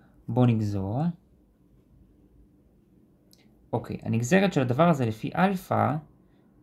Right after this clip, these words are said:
יהיה לנו פשוט לן X, E אלפא לן X,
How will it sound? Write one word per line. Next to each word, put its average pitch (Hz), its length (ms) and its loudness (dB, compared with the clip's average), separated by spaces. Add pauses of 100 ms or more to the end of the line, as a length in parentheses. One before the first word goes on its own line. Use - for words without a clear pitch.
(120)
יהיה 127 220 4
לנו 135 200 2
פשוט 120 380 -6 (160)
לן 123 540 4 (800)
X, - 580 -6 (600)
E 117 280 0 (500)
אלפא 120 460 0 (640)
לן 117 320 -2 (100)
X, - 540 -10